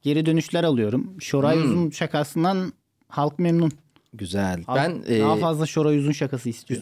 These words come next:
Speaker 2: üst-, bu son bölümden sonra özellikle çok güzel mesajlar aldım Laf Ola ile alakalı ama... Pazar günü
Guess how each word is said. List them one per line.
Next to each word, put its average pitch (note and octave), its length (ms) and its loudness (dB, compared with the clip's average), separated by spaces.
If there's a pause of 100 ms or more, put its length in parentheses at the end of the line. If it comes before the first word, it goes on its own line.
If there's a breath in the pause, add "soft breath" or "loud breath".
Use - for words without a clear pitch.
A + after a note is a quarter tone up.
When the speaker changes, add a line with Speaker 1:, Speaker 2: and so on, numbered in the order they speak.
Speaker 2:
üst-, A2+ 260 -4
bu C#3+ 260 0
son D#3+ 240 2
bölümden E3 320 4
sonra E3+ 260 2
özellikle D3+ 400 2
çok G#3 200 -4
güzel D#3 180 0
mesajlar D3 420 0
aldım F#2 320 0 (300)
Laf A2 180 -4
Ola G2 200 0
ile F#2+ 100 -2
alakalı F#2 480 -4
ama... D3 300 2 (580 soft breath)
Pazar C#3 340 2
günü D#3 260 2